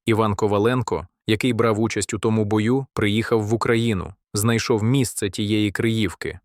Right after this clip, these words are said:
поставив хрест і сказав місцевим: "Тут загинув справжній воїн, я воював проти нього,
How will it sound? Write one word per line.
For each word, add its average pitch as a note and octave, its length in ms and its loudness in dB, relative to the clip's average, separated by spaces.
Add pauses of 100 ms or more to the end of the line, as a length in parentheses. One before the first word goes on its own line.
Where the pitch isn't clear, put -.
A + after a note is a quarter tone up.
(240)
поставив A2 560 0
хрест - 500 -4 (200)
і A2+ 80 2
сказав A2 420 0
місцевим: G#2 640 -2 (260)
"Тут C#3 220 4
загинув A2+ 500 0
справжній A2+ 540 0
воїн, G2+ 440 0 (200)
я A2 280 2
воював G#2+ 500 2
проти G#2 320 -2
нього, F#2 380 -2